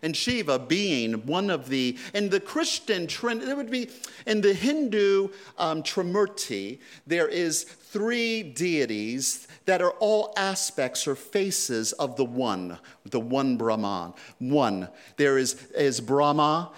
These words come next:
there is Vishnu, and there is Shiva. There is the creator, the maintainer, the destroyer. They're all aspects of this one power. And Shiva is the face of the divine that is known as the destroyer.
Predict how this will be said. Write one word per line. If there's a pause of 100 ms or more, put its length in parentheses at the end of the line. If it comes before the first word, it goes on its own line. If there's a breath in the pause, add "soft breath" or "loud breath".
(120 loud breath)
there
is
Vishnu,
and
there
is
Shiva. (280 loud breath)
There
is
the
creator,
the
maintainer,
the
destroyer.
They're
all
aspects
of
this
one
power. (420 loud breath)
And
Shiva (180 loud breath)
is
the
face
of
the
divine
that
is
known
as
the
destroyer.